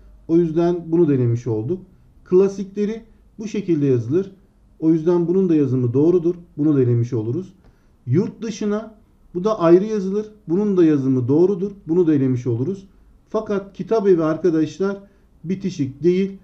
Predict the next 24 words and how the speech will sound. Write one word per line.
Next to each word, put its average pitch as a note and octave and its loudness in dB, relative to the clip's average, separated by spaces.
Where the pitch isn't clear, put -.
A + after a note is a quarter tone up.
ayrı D3 4
yazılmalıydı. F#3+ 2
Bundan F3+ 2
dolayı D3+ 2
burada C#3+ 0
yazım C3+ 2
yanlışı F3+ 0
vardır. F3+ -2
Bunun F3 4
için D3+ 2
de B2 0
doğru D3+ 2
cevabımız C#3 2
B E3 2
seçeneği C#3 -2
olacaktır. A2+ -4
Yedinci F#3+ 2
soru, F3+ 2
cümlelerin F#3+ 2
hangisinde E3 -2
bir F#3 -2
yazım F3 2
yanlışı F#3 2
vardır? A#2+ 0